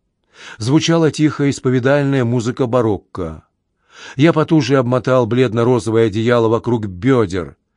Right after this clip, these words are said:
Каждый мой шаг оставлял на покрытом линолеумом полу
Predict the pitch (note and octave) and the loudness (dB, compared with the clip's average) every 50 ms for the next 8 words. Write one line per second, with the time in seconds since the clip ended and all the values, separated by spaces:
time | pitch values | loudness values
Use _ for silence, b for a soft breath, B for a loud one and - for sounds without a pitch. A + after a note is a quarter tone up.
0 | B B B B B B B - E3+ F3+ F#3+ E3+ C3+ C3+ D3+ E3 D#3+ D3+ D#3 D3+ | B B B B B B B -2 0 2 2 2 2 2 4 4 4 4 4 2
1 | C#3 - - - B2+ A#2 G#2+ - A2+ A2 - - B2+ B2 A#2+ B2+ C3+ C#3 C3+ B2+ | 0 0 -2 0 0 0 0 -2 -4 -4 -4 -2 -2 -2 0 0 0 0 0 0
2 | B2 A#2 - B2+ B2 A#2+ - B2+ C#3 C3+ C#3 - B2+ B2 A#2 G2+ b b b b | -2 -2 -2 -2 -4 -2 -2 -2 -2 -2 0 0 -2 -2 -2 -4 b b b b
3 | b b b b b B2 C#3+ D3+ C#3+ C#3 D3 C3+ B2 A#2 A2+ A2+ G#2+ A2 G#2+ G#2 | b b b b b 2 4 4 4 4 4 4 4 4 2 2 0 -2 -4 -4
4 | F#2 D#2+ - _ _ _ _ _ _ _ _ _ _ _ _ _ _ _ _ _ | -6 -8 -12 _ _ _ _ _ _ _ _ _ _ _ _ _ _ _ _ _
5 | _ _ - B2 B2+ C3+ D3+ F3 F3 D#3+ _ | _ _ -2 0 2 4 4 4 2 0 _